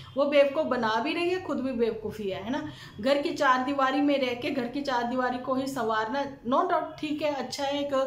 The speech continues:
housewife के लिए कि वो अपने घर को कैसे संवारती है, लेकिन झूठ कितना परोसती है ये तो सिर्फ और सिर्फ झूठ ही बता सकते हैं कि वो कितना झूठ बोलती है, है ना।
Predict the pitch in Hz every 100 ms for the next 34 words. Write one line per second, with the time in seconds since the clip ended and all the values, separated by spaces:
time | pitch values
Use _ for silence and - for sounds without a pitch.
0 | 269 - - - 269 285 285 254 254 -
1 | 262 254 262 269 285 277 269 262 247 240
2 | 269 262 233 254 247 240 214 208 202 254
3 | 247 247 247 254 320 302 - - - -
4 | 208 220 302 370 370 370 302 302 311 302
5 | 254 254 254 302 302 320 311 233 240 277
6 | 285 294 294 294 269 269 311 - 220 226
7 | 240 285 277 262 233 226 208 - 269 277
8 | 269 254 - 247 220 220 220 208 190 185
9 | 190 202 262